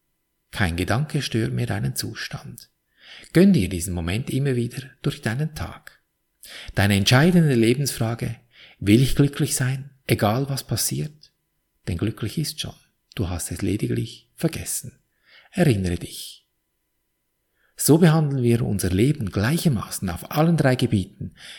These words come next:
des Denkens, des Fühlens und des Handelns.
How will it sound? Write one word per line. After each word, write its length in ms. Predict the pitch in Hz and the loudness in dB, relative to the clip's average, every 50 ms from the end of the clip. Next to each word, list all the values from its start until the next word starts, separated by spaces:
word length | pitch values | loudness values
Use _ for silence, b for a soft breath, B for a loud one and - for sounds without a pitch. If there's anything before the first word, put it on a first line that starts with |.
| B - | B -4
des 160 | - 95 - - | -2 -2 0 0
Denkens, 640 | - 95 131 143 - - 170 160 160 165 - - | 0 0 0 -2 -4 -4 -2 -2 -2 -4 -6 -8
des 160 | - 107 - - | -6 -6 -6 -2
Fühlens 540 | - 117 104 107 110 110 110 120 127 - | -2 0 0 0 0 -2 -6 -8 -10 -12
und 420 | - - 156 143 151 147 - - - | -8 -4 -2 -2 -2 -2 -4 -2 0
des 180 | 180 156 - | 0 0 0
Handelns. 560 | 107 90 80 78 78 80 78 80 - - - | -2 -2 -4 -4 -8 -10 -10 -10 -10 -10 -10